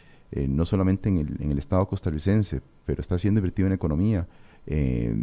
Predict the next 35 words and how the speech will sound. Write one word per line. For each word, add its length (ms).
hay 160
un, 280
hay 160
una 80
relación 300
entre 160
economía 340
y 40
crecimiento. 640
Si 140
sacamos 320
ese 160
dinero, 400
va 180
a 20
haber 280
menos, 560
menos 340
crecimiento 480
económico. 560
Los 160
costos 300
de 80
las 100
operadoras 500
también, 420
eh, 160
están 360
relacionados 500
con 180
el 100
saldo 340
que 120
se 100
administra. 680